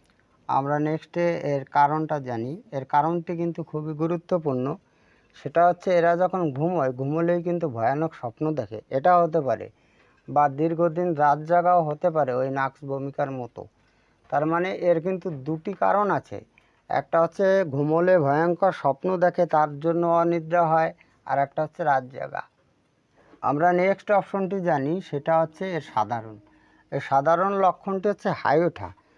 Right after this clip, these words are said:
রোগীরা বিছানায় শুয়ে বারবার হাই তোলে। আমরা নেক্সটে জানি এর বৃদ্ধি। এর বৃদ্ধি হবে বাম দিকে শোলে। রোগীরা যদি বাম দিকে শয়,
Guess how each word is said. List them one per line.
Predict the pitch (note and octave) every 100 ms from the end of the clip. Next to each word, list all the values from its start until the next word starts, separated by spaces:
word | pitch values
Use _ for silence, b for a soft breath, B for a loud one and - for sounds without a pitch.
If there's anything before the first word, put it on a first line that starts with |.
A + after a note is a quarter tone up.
| b -
রোগীরা | C3+ D3+ E3+ F3+
বিছানায় | D#3 D#3 F#3+ F#3 F#3
শুয়ে | D#3+ G3 F#3 C3
বারবার | A#2 C3+ C#3+ C#3+ B2
হাই | A2 C#3
তোলে। | C#3+ A#2 F#2+ G2 _ _ _ _ _ -
আমরা | C#3 D#3+ F3+
নেক্সটে | F#3 F#3 G#3 G3
জানি | G3 G3
এর | F#3 D#3
বৃদ্ধি। | D3 D#3 F3 C#3 A2 G#2 _ _
এর | C#3 C#3+
বৃদ্ধি | C#3 C#3 F3 E3+ G#3
হবে | G3 F#3
বাম | D#3+ D#3+ D#3+ E3+
দিকে | E3 E3 D#3+
শোলে। | E3 D#3 G#2 G2
রোগীরা | B2+ C#3 D#3 E3
যদি | D#3+ F3 F3
বাম | D3+ D#3 F3
দিকে | F#3 G3+ G#3
শয়, | F3+ A#2 A#2+